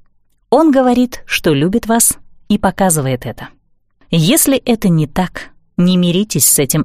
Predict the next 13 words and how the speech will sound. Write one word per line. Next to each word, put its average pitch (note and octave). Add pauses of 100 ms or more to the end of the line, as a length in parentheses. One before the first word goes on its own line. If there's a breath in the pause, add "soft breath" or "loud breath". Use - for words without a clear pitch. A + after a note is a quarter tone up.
и A3
не G3+
выдумывайте G#3
оправдания. D3+ (400)
Если F3
он E3+
сейчас -
не F#3
может C#3+
сказать D3
три D#3+
важных C3+
слова G#3